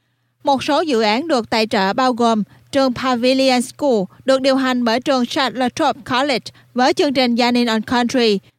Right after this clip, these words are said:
giúp học sinh tìm hiểu về nghệ thuật múa, ngôn ngữ và trại văn hóa của người thổ dân. Trường College Specialist School hỗ trợ học sinh bị khuyết tật khởi nghiệp với mô hình kinh doanh nhỏ,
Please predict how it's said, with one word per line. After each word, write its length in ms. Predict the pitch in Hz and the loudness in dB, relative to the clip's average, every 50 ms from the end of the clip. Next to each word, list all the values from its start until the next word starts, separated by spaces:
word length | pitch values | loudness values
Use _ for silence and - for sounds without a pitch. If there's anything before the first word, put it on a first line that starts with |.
| _ _ _ _ _ _ _ _ _ - | _ _ _ _ _ _ _ _ _ -4
giúp 140 | 254 320 403 | -2 -2 0
học 220 | 381 349 254 240 | 2 2 0 0
sinh 240 | - 294 262 254 233 | 0 0 0 0 0
tìm 180 | 254 233 226 220 | 0 0 0 2
hiểu 220 | 240 202 202 254 | 0 0 0 0
về 200 | 277 294 240 226 | 0 0 0 0
nghệ 200 | 214 196 190 208 | 0 0 -2 -2
thuật 200 | - 254 226 202 - | 0 -2 -4 -2 -2
múa, 300 | 220 220 214 233 302 381 - _ - | -2 0 0 0 0 -2 -4 _ -4
ngôn 260 | 262 269 269 269 262 | -2 0 0 0 0
ngữ 200 | 233 185 214 277 285 | 0 0 -2 0 0
và 160 | 285 226 214 | 0 -2 -2
trại 220 | - 220 180 190 | 0 -2 -2 0
văn 200 | 208 240 240 233 | 0 -2 -2 -2
hóa 240 | 240 233 214 233 311 | -2 -2 0 -2 -2
của 200 | - 233 190 220 | -2 -2 -2 0
người 200 | 269 277 247 226 | 0 0 0 0
thổ 180 | 220 226 180 226 | 0 0 0 0
dân. 240 | 247 277 254 226 - _ _ _ _ _ _ _ _ _ _ _ _ _ _ _ _ _ - - _ - - | 0 0 0 0 -2 _ _ _ _ _ _ _ _ _ _ _ _ _ _ _ _ _ -20 -20 _ -6 -2
Trường 200 | 294 277 277 254 | 0 0 0 0
College 280 | - 302 294 285 277 | 0 0 2 2 0
Specialist 640 | 269 - - - 294 294 285 - 320 302 269 254 - - - | -2 -4 -4 -2 -2 0 0 0 -2 -2 -2 -2 -4 -8 -6
School 260 | - 311 262 226 190 202 - - - | -4 -2 0 0 -2 -4 -8 -10 -6
hỗ 180 | - 247 285 | -2 -2 -2
trợ 160 | - 311 247 | 0 0 -2
học 200 | 240 247 226 214 | 0 -2 -2 -4
sinh 260 | - - 262 247 240 240 | -2 -2 -2 0 0 0
bị 160 | 233 202 214 | 0 0 -2
khuyết 280 | - 320 359 370 - | -2 -2 -4 -2 -2
tật 160 | - 254 - - | -2 -2 -2 -2
khởi 200 | - 233 208 254 | -2 -2 -2 -2
nghiệp 240 | 294 277 233 208 - | 0 0 -2 -2 0
với 160 | 240 240 285 | 0 -2 0
mô 140 | 330 320 277 | 0 0 0
hình 240 | 262 247 233 208 190 | 0 0 0 -2 -2
kinh 260 | 190 240 240 226 226 | -4 -4 -2 -2 0
doanh 180 | 233 220 226 226 | -2 -2 -2 -2
nhỏ, 300 | 226 165 113 - 277 | -2 -4 -2 -4 -4